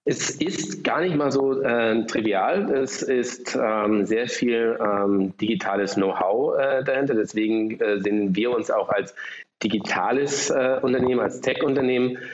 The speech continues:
Wir haben, äh, unsere Expertise vor allen Dingen im, aus dem Bereich Micromobilität, äh, ähm, ähm, ja, ähm,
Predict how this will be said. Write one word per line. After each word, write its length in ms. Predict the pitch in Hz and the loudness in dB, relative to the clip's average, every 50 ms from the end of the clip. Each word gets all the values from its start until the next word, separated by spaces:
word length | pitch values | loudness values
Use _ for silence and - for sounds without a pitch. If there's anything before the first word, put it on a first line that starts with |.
| - - - | -16 -8 -4
Wir 180 | - 110 107 110 | -2 0 0 2
haben, 340 | 110 107 110 113 110 110 110 110 | 2 2 2 2 2 2 2 0
äh, 60 | 110 | 0
unsere 380 | 104 101 107 110 107 104 110 104 | 0 2 2 2 2 0 0 0
Expertise 840 | 110 - - 113 101 - - 120 127 135 127 139 131 127 131 123 123 | -2 -2 -2 -2 -4 -2 0 0 0 2 2 2 2 2 0 0 -2
vor 200 | - - 95 95 | -2 0 0 2
allen 160 | 107 117 120 | 2 2 2
Dingen 200 | 123 123 120 120 | 2 2 2 2
im, 280 | - 107 110 107 104 110 | 2 2 2 2 2 0
aus 220 | - 101 98 - | 0 0 0 0
dem 120 | - 104 | 0 0
Bereich 340 | 98 98 92 95 98 95 - | 0 0 0 0 0 0 0
Micromobilität, 1120 | 101 98 98 98 98 101 101 95 95 - 95 95 - - - 113 131 165 - - - - - - | 0 2 2 0 0 0 0 0 0 0 -2 -2 -2 -2 -2 -2 -2 -2 -4 -8 -14 -20 -8 -4
äh, 40 | 139 | -2
ähm, 680 | 135 135 131 135 - 135 131 131 127 131 131 131 127 127 | 0 0 0 0 0 0 0 0 2 0 0 0 -2 -2
ähm, 540 | 131 127 127 127 123 123 123 123 123 123 | 0 0 2 2 2 2 2 2 2 2
ja, 400 | 123 110 104 104 101 - - - - 117 107 104 104 101 104 | 2 2 2 2 0 0 -2 -4 -4 -2 0 2 2 2 2
ähm, 280 | 104 104 101 107 104 | 0 0 -2 -4 -8